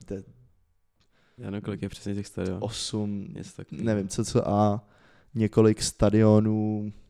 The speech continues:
Speaker 1: který jakoby jsou, eh, pro šedesát tisíc lidí, třeba padesát. Já n-,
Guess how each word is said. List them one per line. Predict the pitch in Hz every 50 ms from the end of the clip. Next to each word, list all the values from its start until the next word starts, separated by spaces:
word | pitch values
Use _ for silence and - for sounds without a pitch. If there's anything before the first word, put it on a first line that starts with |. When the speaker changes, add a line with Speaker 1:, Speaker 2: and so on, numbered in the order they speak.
| _ _ - _ _ _ _
Speaker 1:
který | - - - 104 101 98
jakoby | 101 95 - 104 98 104 101 98 95 - - -
jsou, | - - - - 104 98 98 95 - _ _ _ _ _ _ _ _ _ _ _ _ _ _ -
eh, | - 113 98 95 92 92 - - - _ _ _ _ _ _ _ _ _ _ _
pro | - 104 98
šedesát | - - - 101 98 98 - - - 101 101 98 - - - - - - - - _ _
tisíc | - 104 - - 90 101 - - -
lidí, | 101 98 98 113 117
třeba | - - - 107 107 104 101
padesát. | - 104 101 104 107 - - 104 101 92 -
Já | 107 101 101
n-, | 98 104 107